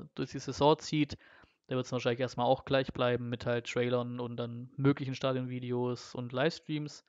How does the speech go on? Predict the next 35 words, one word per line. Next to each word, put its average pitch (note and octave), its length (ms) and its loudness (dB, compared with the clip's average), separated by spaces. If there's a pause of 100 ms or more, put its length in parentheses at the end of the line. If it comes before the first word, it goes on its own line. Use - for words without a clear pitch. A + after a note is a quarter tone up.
(340)
und B2 180 -6
diesen B2+ 220 -8
Podcast-Geschichten C3+ 840 2
hier B2 180 2
halt, A#2 200 2
aber A#2 160 0
dann A2+ 100 -2
auf A#2 100 -6
jeden A#2+ 140 -2
Fall A#2 140 0
schon B2 100 -8
mal A#2 100 -2
keine B2 360 0
Stream-Ankündigungen C3+ 800 -4
mehr. B2 240 -2 (560)
Die A#2 80 -10
braucht's B2+ 300 6
halt B2 140 2
nicht, - 280 -4 (460)
auch A#2+ 140 -2
für - 100 -14
die A#2+ 100 -4
Fülle B2 260 0
nicht. B2 240 -4 (840)
Ähm, A#2+ 560 8 (1040)
genau. F#3 420 6 (540)
Das C#3 120 2
Spiel D#3+ 200 4
gibt's D3 140 2
dann C#3+ 100 0
am C#3+ 60 2
Sonntag, F#3 520 6
Trailer C#3 280 6
am C#3 80 6
Samstag D3+ 600 4